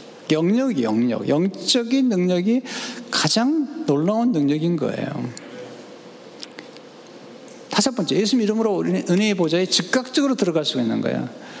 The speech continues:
구약에는 어려움도 없습니다. 근데 예수 믿으면 하나님의 자녀가 돼서 즉각적으로 들어가서 예수 그리스도와 함께 기도할 수가 있는 거죠.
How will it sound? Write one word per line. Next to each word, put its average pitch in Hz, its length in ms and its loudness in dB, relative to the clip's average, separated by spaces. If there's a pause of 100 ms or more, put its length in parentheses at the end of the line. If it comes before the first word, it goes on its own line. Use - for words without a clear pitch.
(680)
구약에는 165 560 2
어려움도 160 360 2
없습니다. 165 680 0
근데 143 160 2
예수 160 200 2
믿으면 156 280 2
하나님의 165 220 2
자녀가 156 340 2
돼서 143 480 2 (480)
즉각적으로 208 640 0
들어가서 143 560 2
예수 170 280 2
그리스도와 165 840 0
함께 196 600 2 (1080)
기도할 127 280 0
수가 - 240 -2
있는 101 180 0
거죠. 107 240 -6